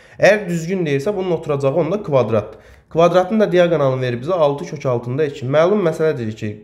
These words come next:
diaqonalı altı kök altında ikidirsə, tərəflər altıdır. Bu tərəflər altıdır. Və buradan ayrılan yan üzərində hər birinin sahəsi bir-birinə bərabərdir. Onda mən bu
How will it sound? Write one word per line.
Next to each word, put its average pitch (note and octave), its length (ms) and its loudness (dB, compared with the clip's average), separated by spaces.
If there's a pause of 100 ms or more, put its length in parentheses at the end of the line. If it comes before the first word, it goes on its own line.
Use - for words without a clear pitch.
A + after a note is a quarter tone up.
(140)
diaqonalı D3+ 380 2
altı B2+ 240 0
kök C3+ 160 -12
altında A2+ 280 -6
ikidirsə, D#3+ 400 -4 (100)
tərəflər C#3 440 2 (100)
altıdır. A2 400 -4 (580)
Bu F3 80 -8
tərəflər D3+ 680 2
altıdır. A2 500 -4 (420)
Və F#3+ 140 6 (180)
buradan E3 320 -2
ayrılan C#3+ 520 0
yan D#3 200 -2
üzərində B2+ 440 -2
hər C#3+ 240 -2
birinin A2+ 240 -4
sahəsi A#2 500 -2
bir-birinə C#3 420 -2
bərabərdir. A2 560 0
Onda E3 560 2 (320)
mən G#3 200 4
bu G3 100 -2